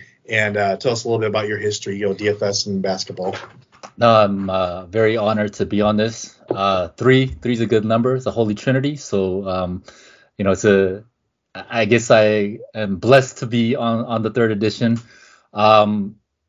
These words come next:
Speaker 2: yeah, man, no, I'm, I'm always humbled. You know, we've, we've done a few pods in the past. It's always a blast. Um, you know, we met through Razzball, and then, uh, from there, it just kind of exploded. I'm really happy to see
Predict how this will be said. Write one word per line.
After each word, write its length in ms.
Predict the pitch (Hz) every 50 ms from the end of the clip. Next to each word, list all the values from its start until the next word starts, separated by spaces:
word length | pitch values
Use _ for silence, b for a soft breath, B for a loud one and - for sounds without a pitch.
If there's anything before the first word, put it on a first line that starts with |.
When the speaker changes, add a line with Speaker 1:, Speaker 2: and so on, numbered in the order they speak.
| _ _ _ -
Speaker 2:
yeah, 160 | 127 151 151
man, 320 | 131 127 127 135 135 131
no, 100 | 127 131
I'm, 200 | 123 110 104 120 139
I'm 280 | 120 113 110 107 104 - -
always 300 | 117 123 131 135 123 -
humbled. 500 | 131 127 120 127 123 123 120 - - _ _ _ _
You 80 | 120
know, 80 | 104 101
we've, 320 | 107 120 117 110 110 123
we've 160 | 131 117 110
done 140 | 113 127 117
a 60 | 117
few 140 | 110 - 127
pods 280 | 104 - 117 113 107 104
in 80 | 104
the 80 | 98 95
past. 440 | - - 107 104 104 104 104 - -
It's 140 | 101 95 -
always 240 | 101 101 104 95
a 60 | 101 92
blast. 600 | - 101 101 101 98 101 101 - - _ _ _ _ _
Um, 400 | 95 90 90 90 90 87 90 87 b b b b b b -
you 60 | 113
know, 60 | 104
we 120 | 98 104 107
met 220 | 110 113 101 -
through 120 | 113 110
Razzball, 600 | 104 107 107 104 101 - 113 107 107 113 120 113 - _ _ -
and 240 | - 90 92 92
then, 220 | 92 95 92 92 90
uh, 200 | 90 90 90 85
from 220 | - - 98 90
there, 260 | 92 98 98 98 95
it 100 | 90 85
just 180 | - 101 - -
kind 180 | - 104 95 90
of 60 | 90
exploded. 460 | 87 - - 104 98 95 95 98 92
I'm 200 | 95 90 87 85 B B B B B B B -
really 220 | 123 135 135 127
happy 260 | 123 135 127 117 135
to 80 | 117 110
see 580 | - - - 127 120 120 117 117 113 117 113